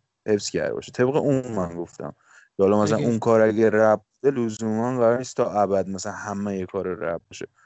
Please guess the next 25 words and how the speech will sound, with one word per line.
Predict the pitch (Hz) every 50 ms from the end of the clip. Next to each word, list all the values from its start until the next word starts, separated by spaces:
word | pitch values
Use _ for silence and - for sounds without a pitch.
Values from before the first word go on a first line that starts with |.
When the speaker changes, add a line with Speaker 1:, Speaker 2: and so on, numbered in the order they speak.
| _ - - _ _ -
Speaker 1:
ولی | 107 117 139
خب | - 156 143 139 - _ -
چیز | - - 143 147
دیگه، | 135 113 101 95 92 92 90
یعنی | 87 87 92 101
همشون | 101 95 98 98 - - 110 107 107 - - _ _ _ -
به | - 95 98
هم | 101 98 101 101 101 107
چیزن، | - - - - - - - - _ _ _ _ _ - 92
وصلن | 98 98 92 90 - - - 82 80 73 -
دیگه، | - - 151 139
یه | 127 90 90
Speaker 2:
وصلن. |
Speaker 1:
جوره | 87 87 - - 87 98
همشون | 98 101 104 107 - 180 165 151
در | 127 113 113
اصل | 110 113 113 - - - 120
یه | 123 113
دهن | - 104 98 101 101 98 98
در | 98 95 - - 143 151
میاد. | 165 165 - - - _ - - _ - - - - - -
Speaker 2:
فهمیدم. | 151 139 135 131 117
Speaker 1:
ولی | 120 120 131 143 147 139
در | 113 120 110 107 110 113
کل، | 113 - 139 143 147